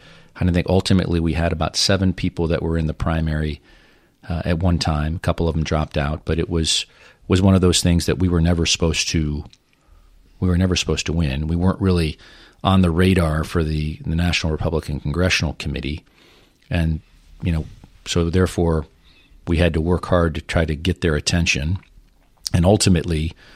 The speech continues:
um, nobody told us we weren't supposed to win. So we just outworked the other side, and ultimately, at the end of the day, uh, emerged from the primary with thirty-eight percent of the vote, uh, which was,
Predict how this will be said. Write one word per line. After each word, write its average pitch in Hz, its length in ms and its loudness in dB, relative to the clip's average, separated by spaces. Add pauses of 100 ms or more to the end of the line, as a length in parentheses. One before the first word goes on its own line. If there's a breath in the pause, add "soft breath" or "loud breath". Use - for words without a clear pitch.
(320 soft breath)
um, 80 360 -2
nobody 92 300 4
told 85 260 2
us 92 180 2
we 87 60 0
weren't 80 220 -2
supposed - 260 -2
to 78 60 -2
win. 85 280 0 (580 soft breath)
So - 120 0
we 85 120 2
just 85 160 2
outworked 85 440 0 (280)
the 85 180 2
other 78 160 0
side, 85 420 2
and 80 340 0
ultimately, 82 520 -2
at 80 120 -4
the 82 100 -4
end 80 140 0
of 76 60 -4
the 76 80 -4
day, 80 520 -2
uh, 80 140 -4
emerged 85 340 -2
from 82 160 -2
the 76 120 0
primary 82 460 0
with 76 180 -6 (160)
thirty-eight 80 380 -2
percent 80 300 -2
of 78 60 -4
the 78 60 -4
vote, 87 300 -2 (640 soft breath)
uh, 78 220 2
which 80 300 -2
was, 80 460 2